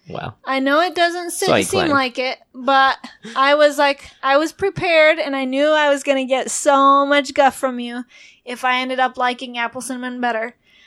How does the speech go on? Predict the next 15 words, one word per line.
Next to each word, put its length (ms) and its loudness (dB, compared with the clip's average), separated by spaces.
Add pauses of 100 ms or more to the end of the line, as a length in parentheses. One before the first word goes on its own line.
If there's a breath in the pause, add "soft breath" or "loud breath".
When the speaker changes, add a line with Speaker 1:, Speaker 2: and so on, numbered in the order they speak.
(180 soft breath)
Speaker 2:
But 100 -2
I 100 2
was 120 -4
like, 160 -2
"You 100 -6
know 140 -4
what? 240 -2 (360)
I'm 320 -4
going 260 -6
to 80 -8
give 220 -6
this 360 -8
an 160 -12
honest 480 -10
try." 340 -4